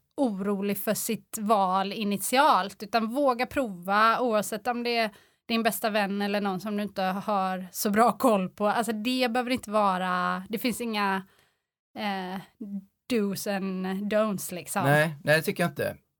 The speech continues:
Speaker 2: Det behöver inte vara någon du retar ihjäl på den från början, kanske.
Speaker 1: <laughs> Kanske. Ja, men det, det, det kan vi, det skriver vi upp då. <laughs> Ehm,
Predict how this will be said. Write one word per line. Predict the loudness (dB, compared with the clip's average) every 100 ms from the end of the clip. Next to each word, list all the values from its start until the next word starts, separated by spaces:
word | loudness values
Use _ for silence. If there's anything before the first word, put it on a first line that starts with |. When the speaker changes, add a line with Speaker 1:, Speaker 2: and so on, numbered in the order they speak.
| -8
Speaker 2:
Det | -2
behöver | -2
inte | 2
vara | 4 4
någon | 4
du | 0 0
retar | 0 0 -2
ihjäl | -2 -2 -2
på | -4
den | -2 0
från | 4
början, | 4 4 2
kanske. | 2 2 2
Speaker 1:
<laughs> | 4 2 0 -4 -2
Kanske. | -4 -4 -2 0 0 0 -2 -4 -8 -4 0 2 2 2 2 2
Ja, | 4 4
men | 4 2
det, | 4 4 2 0 -6 0
det, | 4 6 6 2 -2
det | 2 2
kan | 4 4
vi, | 4 2 0 -4 -6
det | 2 2
skriver | 4 2 2 0
vi | -2
upp | 0 0
då. | 2 0 0 2 4 4 2
<laughs> | _ -6 -4 -6 -10 -16 -20 -14 2
Ehm, | 4 6 4 2 0 -4